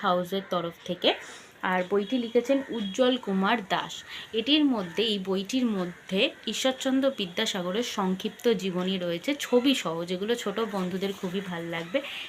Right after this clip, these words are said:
even বড়দেরও খুব ভালো লাগবে। আর খুব বেশি পেজও নেই। তোমরা যারা ঈশ্বরচন্দ্র বিদ্যাসাগর সম্পর্কে জানতে চাও, যে মানুষটা আমাদের বর্ণ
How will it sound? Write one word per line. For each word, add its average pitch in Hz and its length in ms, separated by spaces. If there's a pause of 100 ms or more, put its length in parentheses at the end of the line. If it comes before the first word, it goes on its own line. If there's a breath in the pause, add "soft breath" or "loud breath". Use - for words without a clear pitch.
(120)
even 240 300
বড়দেরও 185 460
খুব 262 240
ভালো 160 260
লাগবে। 156 360 (400 loud breath)
আর 233 140
খুব 285 240 (260)
বেশি 240 380
পেজও 226 320
নেই। 220 200 (320 loud breath)
তোমরা 220 320
যারা 240 260
ঈশ্বরচন্দ্র 214 640
বিদ্যাসাগর 196 540
সম্পর্কে 190 560
জানতে 170 420
চাও, 196 200
যে 185 200
মানুষটা 190 480
আমাদের 190 280
বর্ণ 175 380